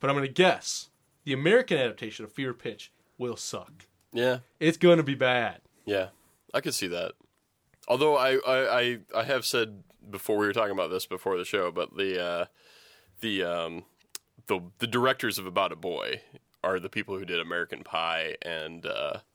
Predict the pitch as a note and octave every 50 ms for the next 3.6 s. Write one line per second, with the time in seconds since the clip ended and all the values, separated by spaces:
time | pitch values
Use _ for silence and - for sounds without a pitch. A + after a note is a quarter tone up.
0 | _ _ - B2+ A#2+ A#2 G#2+ A2 A#2 A2 G#2+ G2+ G2 F2+ G2 F#2 E2 D2+ - -
1 | G2+ G#2 G#2 G2 - - F#2 F#2+ F#2 A#2 G#2+ G2+ - - F2 F2+ F#2 F#2+ - A2
2 | A2 A2+ A#2+ B2+ B2+ - - F#2+ F2 F2 F2 F#2 F#2+ - - G2 F#2+ F2+ - -
3 | - E2+ - _ _ - E2+ F2+ E2+ E2 D#2 D#2+